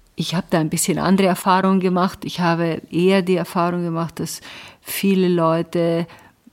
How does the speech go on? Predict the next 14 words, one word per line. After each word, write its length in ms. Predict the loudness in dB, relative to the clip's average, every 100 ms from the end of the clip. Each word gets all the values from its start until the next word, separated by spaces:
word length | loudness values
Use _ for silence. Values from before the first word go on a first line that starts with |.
| _ -8
es 220 | -4 -4
von 260 | -2 -2
sich 420 | 0 0 0 -2 -2
aus 260 | -2 0
sich 180 | -2 -2
nicht 240 | -6 -6
trauen 560 | -8 0 2 4 2 0
zu 180 | 0 -2
initiieren 1080 | 0 -2 -2 -4 -4 -2 -2 -2 -2 -4 -8 -18 -20 -20 -20 -20 -20 _ _ _
und 240 | -2 -2 -4 _ -2
deshalb 480 | -2 -2 -4 -4 -6 -20 _
ganz 260 | -2 0 -4
froh 400 | -4 0 2 2
sind, 460 | 2 -2 -4 -10